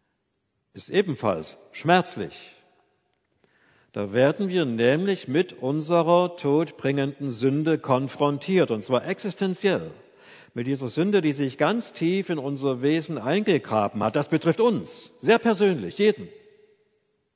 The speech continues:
Und wir können uns davon nicht heilen, egal was wir versuchen.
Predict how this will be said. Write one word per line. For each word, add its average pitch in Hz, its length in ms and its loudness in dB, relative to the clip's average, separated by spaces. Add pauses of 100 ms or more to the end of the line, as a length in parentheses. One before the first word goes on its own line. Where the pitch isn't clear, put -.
(1120)
Und 147 160 -2
wir 151 100 6
können 226 440 6
uns 233 220 2
davon 196 400 4
nicht 214 260 2
heilen, 269 380 0
egal 170 320 4
was 175 180 0
wir 165 140 4
versuchen. 233 520 -2